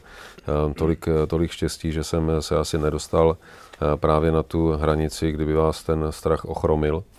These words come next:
Že jsem, eh, vždycky se snažil prostě z toho najít, eh, z té situace nějaké řešení. A, eh, to, že se soustředíte na to řešení, plus ten adrenalin, plus nějaký výcvik,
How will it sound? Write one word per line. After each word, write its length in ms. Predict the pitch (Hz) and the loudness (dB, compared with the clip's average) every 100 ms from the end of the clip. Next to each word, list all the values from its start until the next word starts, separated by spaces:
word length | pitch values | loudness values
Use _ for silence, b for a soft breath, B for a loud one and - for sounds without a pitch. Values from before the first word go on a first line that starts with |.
| B B B B - | B B B B -12
Že 80 | - | -10
jsem, 280 | 80 87 80 | -2 0 0
eh, 380 | 76 73 71 67 | 0 -2 -4 -8
vždycky 360 | 78 78 - 82 | -8 -8 -6 -6
se 140 | - | -4
snažil 380 | 80 82 76 82 | -2 -2 0 -2
prostě 320 | 87 76 - | -2 -6 -6
z 60 | 80 | -6
toho 240 | 82 80 | -4 -2
najít, 460 | 78 76 78 78 - | 0 -2 -2 -6 -4
eh, 340 | 76 76 76 | 0 0 -2
z 80 | 71 | -4
té 120 | 80 | -6
situace 460 | 76 78 80 73 82 | -6 -6 -6 -4 -2
nějaké 340 | 73 73 82 | -2 0 -2
řešení. 520 | 78 76 76 76 78 - B B B B _ | -2 -4 -2 -2 -4 -8 B B B B _
A, 400 | - 76 76 73 | -4 2 2 2
eh, 580 | - 76 78 76 85 80 | -2 -2 -4 -6 -12 -8
to, 100 | - | -4
že 120 | 87 | -2
se 160 | 90 98 | -2 -2
soustředíte 580 | - 82 - 87 85 85 | 0 0 0 0 2 2
na 100 | 85 | 2
to 100 | 82 | 0
řešení, 600 | 73 - 85 85 85 87 - | -4 -2 0 2 0 -4 -2
plus 240 | - 92 - | 2 2 2
ten 140 | 78 | -2
adrenalin, 600 | 71 76 85 85 85 85 90 B - | 0 0 2 4 4 2 -4 B -8
plus 280 | - 95 90 | 0 2 2
nějaký 360 | 87 82 82 71 | 2 2 0 -2
výcvik, 460 | 73 - 85 80 | -4 -2 -2 -2